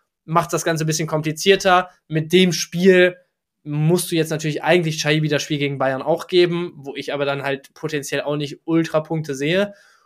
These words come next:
Und Knauf startet vor Bahoya, der einen brutalen Auftakt in die Saison hatte, dann immer weiter abgebaut hat, was so den Kickbase-Output auch anging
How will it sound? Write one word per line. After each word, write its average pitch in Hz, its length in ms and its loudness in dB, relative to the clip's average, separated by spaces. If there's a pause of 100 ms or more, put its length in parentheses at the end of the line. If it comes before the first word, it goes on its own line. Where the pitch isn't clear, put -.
(160)
Und 180 320 0
Knauf 170 320 0
startet 160 300 -2
vor 156 140 -2
Bahoya, 151 760 0
der 147 280 0
einen 143 340 -2 (200)
brutalen 156 420 0
Auftakt 190 360 -4
in 196 60 -4
die 190 100 0
Saison 175 300 -2
hatte, 196 380 -2 (240)
dann 151 200 0
immer 165 220 2
weiter 156 240 2
abgebaut 170 480 0
hat, 165 220 -2
was 151 180 0
so 156 80 -6
den 147 160 -4
Kickbase-Output 175 720 -6
auch 151 160 -4
anging 175 500 -2